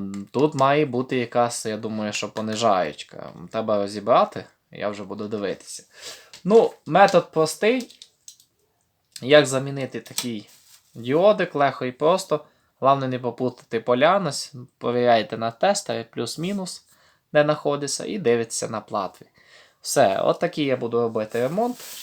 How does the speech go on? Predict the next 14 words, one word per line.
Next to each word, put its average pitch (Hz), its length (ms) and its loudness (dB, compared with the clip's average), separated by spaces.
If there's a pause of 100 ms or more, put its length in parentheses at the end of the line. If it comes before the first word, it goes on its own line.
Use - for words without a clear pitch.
(100)
Тут 127 160 -8
у - 20 -8
нас 110 180 -4
ще - 160 -8
в 113 40 -12
мене 107 240 -6
скільки 104 360 -12
їх? 104 180 -14
Чотири 175 460 -4
штуки 104 420 -10
ще. - 160 -12
Три, 110 360 -2 (100)
три 131 180 -4
штуки. - 360 -14